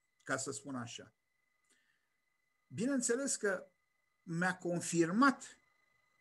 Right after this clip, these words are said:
acest caracter de via negaționis pe care o urmează,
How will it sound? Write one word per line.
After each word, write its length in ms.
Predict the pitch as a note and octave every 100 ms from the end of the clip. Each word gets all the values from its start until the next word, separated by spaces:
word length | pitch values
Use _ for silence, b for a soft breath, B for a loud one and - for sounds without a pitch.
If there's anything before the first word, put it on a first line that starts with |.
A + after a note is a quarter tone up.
| _ _ _ _
acest 540 | C#3 C#3 - G#3 - -
caracter 840 | D3 C3+ G3 G#3 - E3 E3 D#3
de 260 | G#3 C3 C3+
via 320 | A#2+ C3 F#3
negaționis 720 | D3 B2+ B2 - D#3+ F3 E3+ -
pe 140 | C#3+
care 180 | C#3 C3+
o 80 | B2+
urmează, 680 | A#2+ C3 D#3 C3 D3 C#3